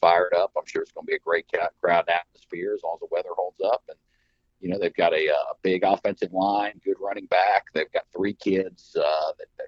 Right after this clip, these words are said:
play both ways for 'em at receiver and defensive back that are, you know, they six one, six three, six three, and they're all three-year starters. So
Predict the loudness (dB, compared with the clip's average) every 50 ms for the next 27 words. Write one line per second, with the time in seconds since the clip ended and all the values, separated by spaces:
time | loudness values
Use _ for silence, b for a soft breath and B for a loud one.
0 | _ -6 -2 -2 -2 0 0 0 0 -2 0 0 2 2 2 2 0 -2 -2 0
1 | 0 0 -2 -4 -6 -8 -12 -8 -8 -8 -8 -6 -6 -6 -4 -4 -4 -4 -4 -4
2 | -6 -6 _ _ 2 4 4 6 4 2 0 0 -2 -2 -2 -4 -10 -14 -12 -8
3 | -6 -4 -4 -6 -6 -8 _ _ _ -6 -6 -6 -4 -2 2 4 4 4 4 2
4 | -2 0 -2 -2 -2 -2 -6 -2 0 2 2 0 -2 -2 -4 -6 -6 -8 -10 -4
5 | 0 2 2 4 2 2 2 0 0 -2 -2 2 6 6 6 4 2 0 -2 0
6 | 0 -2 -2 -6 -6 0 2 4 4 4 2 0 -6 -8 -8 -6 -2 -2 -2 -2